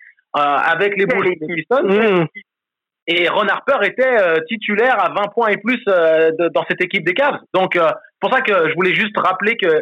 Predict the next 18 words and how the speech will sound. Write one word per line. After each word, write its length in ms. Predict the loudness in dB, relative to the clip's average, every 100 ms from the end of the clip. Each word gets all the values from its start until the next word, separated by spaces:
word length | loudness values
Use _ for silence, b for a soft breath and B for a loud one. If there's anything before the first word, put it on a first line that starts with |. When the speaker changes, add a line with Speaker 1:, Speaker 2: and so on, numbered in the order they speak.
| 0
Speaker 1:
les, 320 | -2 -2 -2
les, 220 | -2 0
les 100 | -2
Pistons, 440 | -2 -4 0 0 0 -2
il 40 |
y 40 |
avait 340 | -2 0 0 b b b
Vinnie 320 | -4 -2 0
Johnson 520 | 0 0 0 0 0 0
qui 80 | -2
avait 180 | -2 -2
une 80 | 0
réelle 220 | 0 0
capacité 540 | -2 -2 -4 -4 -2
en 80 | -2
sortie 320 | -2 -4 -4
de 60 | -4
banc, 400 | 0 2 2 -2